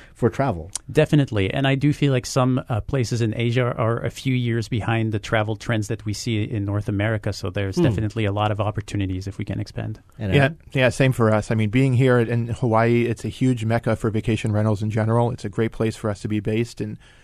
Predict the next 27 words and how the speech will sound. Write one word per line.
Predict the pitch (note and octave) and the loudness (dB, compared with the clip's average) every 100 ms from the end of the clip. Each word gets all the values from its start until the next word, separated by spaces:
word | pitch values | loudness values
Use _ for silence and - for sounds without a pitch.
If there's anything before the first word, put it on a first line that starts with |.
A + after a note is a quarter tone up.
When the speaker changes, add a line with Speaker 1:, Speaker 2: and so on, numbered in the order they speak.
| - | -8
Speaker 3:
try | - A2+ | 0 4
out | A#2 | 4
our | A2+ | 4
services. | - A2+ A2+ - A#2+ G#2+ | 2 2 2 2 2 2
When | G#2+ | 0
we | G#2+ | 0
roll | G#2+ A2 | 2 2
out | A2 | 2
new | A2 A#2 | 0 0
services, | - A#2 A#2 - B2 A2 | 0 0 0 0 0 0
it, | B2+ | -2
we | A2 | -4
can | - G2+ | -4 -6
test | A2 - | -6 -6
them | G#2+ | -4
in | G#2 | -4
this | G#2+ - | -4 -4
market | G#2 - G#2 | -6 -4 -4
as | G#2+ | -4
well. | A2 A2+ A#2+ C3+ | -2 -2 -4 -2
Speaker 1:
Mm-hmm. | C3 C3+ - - | -2 -4 -12 0
Speaker 3:
Plus, | C3+ C3+ | 2 2
being | C3+ A2+ | 2 0
so | A#2 | 0
close | - A2+ - | 0 -2 -2
to | - | -2
Asia, | A#2 G#2+ G#2+ G#2 | 0 2 0 -2